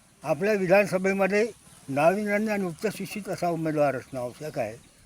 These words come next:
त्यासाठी सपना, सपना मेश्राम, राज-, सपना राजेंद्र मेश्राम यांच्या नियुक्तीसाठी सर्वांनी पूर्ण ताकदीनिशी उभं राहिलं पाहिजे आणि त्यांना सहकार्य केलं पाहिजे,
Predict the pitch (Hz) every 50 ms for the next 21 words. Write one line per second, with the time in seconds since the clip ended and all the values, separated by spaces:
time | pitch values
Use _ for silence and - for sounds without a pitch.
0 | _ _ - - - - - 151 160 151 - 156 165 175 175 - 147 135 131 135
1 | 156 156 - - - - 107 - - 147 156 147 131 117 107 - - 147 139 120
2 | 104 104 110 110 113 127 127 - - 117 - - 147 143 135 123 123 131 131 131
3 | 123 117 107 95 - 135 139 113 90 - - - - - - - - - - -
4 | - - - 185 165 156 156 165 165 - - 214 220 226 233 240 - 233 180 170
5 | 180 185 190 196 185 - - 226 175 - 170 165 - - 196 175 120 - - -
6 | - - - - - - - - 170 175 180 196 202 220 233 247 247 220 - -
7 | - - _ - - - 202 240 233 226 180 202 180 180 185 196 190 185 - -
8 | 202 165 151 160 156 151 147 143 139 123 120 113 113 113 131 160 - - - -
9 | - - - 185 180 165 170 175 180 160 127 143 139 131 147 147 160 160 - 139
10 | 131 120 135 117 113 104 110 120 101